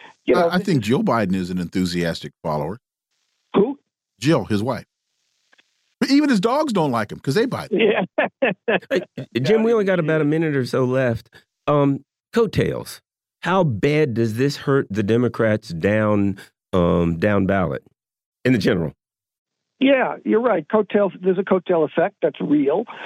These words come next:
Speaker 1: And if they're not gonna vote for the president, uh,
Speaker 3: Let them just stay
Speaker 1: they're
Speaker 3: home, I guess.
Speaker 1: unlikely to vote, uh, uh, unlikely to vote down ballot. But I,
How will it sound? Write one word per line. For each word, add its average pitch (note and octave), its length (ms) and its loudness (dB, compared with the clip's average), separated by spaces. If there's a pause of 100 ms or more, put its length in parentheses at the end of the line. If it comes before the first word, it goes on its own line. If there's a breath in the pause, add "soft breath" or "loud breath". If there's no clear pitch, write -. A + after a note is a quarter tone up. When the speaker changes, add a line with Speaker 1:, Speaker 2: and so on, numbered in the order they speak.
(220 loud breath)
Speaker 1:
And E3+ 340 2
if E3 320 0
they're E3 120 2
not D#3+ 160 -2
gonna E3+ 160 0
vote D3 200 0
for C#3+ 60 -4
the C3+ 100 -2
president, C3 580 -2 (280)
uh, C3 240 2 (880)
Speaker 3:
Let B2 140 2
them C#3+ 120 4
just C#3 160 -2
stay E3 140 2
Speaker 1:
they're F#3 100 2
Speaker 3:
home, B3 120 0
I - 80 0
guess. - 280 -2
Speaker 1:
unlikely E3+ 100 -4
to D#3 80 2
vote, D#3+ 160 -2 (380)
uh, F3+ 80 4
uh, E3+ 320 0
unlikely F3 420 0
to D#3 100 0
vote D3 200 0 (200)
down C#3+ 200 0
ballot. D3 260 2
But G3+ 160 -2 (480 loud breath)
I, A3 80 2